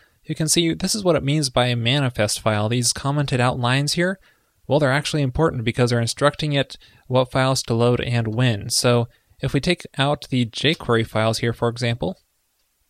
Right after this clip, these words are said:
and then if we reload our application J S file in the browser, you can see it removed jQuery completely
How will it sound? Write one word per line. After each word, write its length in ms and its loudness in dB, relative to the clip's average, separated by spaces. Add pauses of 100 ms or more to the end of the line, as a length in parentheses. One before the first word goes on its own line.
(260)
and 140 -2
then 120 6
if 120 2
we 120 6
reload 520 6
our 180 2
application 540 0
J 120 2
S 140 2
file 240 0
in 80 0
the 60 0
browser, 540 0
you 80 -6
can 160 0
see 180 4
it 80 2
removed 460 0
jQuery 440 0
completely 600 0